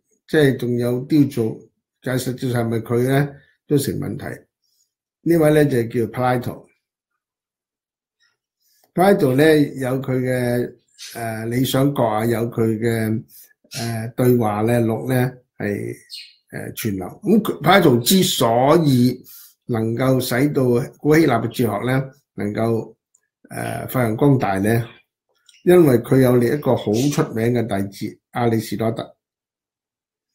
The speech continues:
咁呢位弟子咧，曾經試過，曾經做過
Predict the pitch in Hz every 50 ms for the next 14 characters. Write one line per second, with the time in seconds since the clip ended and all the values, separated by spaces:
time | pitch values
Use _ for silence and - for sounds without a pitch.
0 | _ _ _ _ - 160 175 208 214 208 226 233 240 240 240 220 180 165 170 180
1 | 190 185 165 - - 131 139 143 135 127 131 - 139 147 151 151 160 160 160 147
2 | - - _ _ _ _ _ _ - 147 - - 127 110 113 117 117 156 165 160
3 | 147 139 - - - 123 123 120 120 120 120 117 - 123 110 - - - - -
4 | 117 117 117 139 170 175 - - 120 113 113 110 - 123 120 117 110 104